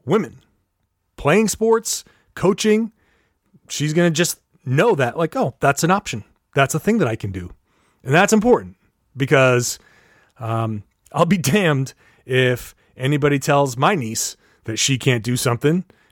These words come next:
And I bet you if you've got a daughter, you feel the same way. 'Cause if she wants, if your daughter wants to coach in the N B A, you're gonna do what you can do. Uh, so, uh, I'm, I'm excited. I'm excited for that. I'm excited for the future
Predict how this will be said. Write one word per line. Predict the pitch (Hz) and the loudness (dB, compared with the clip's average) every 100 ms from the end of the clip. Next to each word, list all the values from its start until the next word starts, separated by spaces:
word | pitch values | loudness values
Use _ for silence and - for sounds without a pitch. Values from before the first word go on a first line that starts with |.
| _ | _
And | 113 120 | -6 -6
I | 110 | -4
bet | 113 139 | -2 -2
you | 147 151 | 0 -2
if | - | 0
you've | 160 | -2
got | 156 160 | 0 0
a | |
daughter, | 160 202 175 170 - | 0 2 2 0 -2
you | 101 | -10
feel | 117 123 127 | -6 -2 0
the | |
same | - 156 160 | 0 0 2
way. | 180 185 147 151 _ _ _ _ _ _ | 2 2 2 -2 _ _ _ _ _ _
'Cause | 110 101 | -8 -6
if | |
she | - 147 | -2 0
wants, | 156 165 - | 4 2 2
if | 135 123 120 | -4 -8 -2
your | 156 | -2
daughter | 160 185 190 | 2 2 2
wants | 190 190 - | 0 -2 -4
to | |
coach | 170 202 196 | 0 0 0
in | 190 | -2
the | 185 | 0
N | 190 | 0
B | 190 | 0
A, | 214 185 165 - _ _ | 0 0 -2 -8 _ _
you're | - 120 | -6 -2
gonna | 151 156 | 2 2
do | 131 175 | 2 0
what | 185 | 0
you | 185 | 0
can | 185 | 0
do. | 185 170 113 104 _ _ _ _ | 2 2 0 -6 _ _ _ _
Uh, | 110 110 107 104 | -10 -6 -6 -8
so, | - 135 123 120 117 - _ _ _ _ _ _ _ _ 117 | -2 2 4 2 0 -8 _ _ _ _ _ _ _ _ -16
uh, | 110 - - | -16 -16 -18
I'm, | - 135 131 | -8 -6 -4
I'm | 135 131 | -2 -2
excited. | 127 - 139 127 117 | 0 4 4 4 0
I'm | 127 | -4
excited | 123 - 127 | -2 2 2
for | 110 | 0
that. | 107 | -4
I'm | 101 | -6
excited | 117 190 160 | 2 2 4
for | |
the | 170 | 0
future | - 175 123 98 | 2 2 2 -4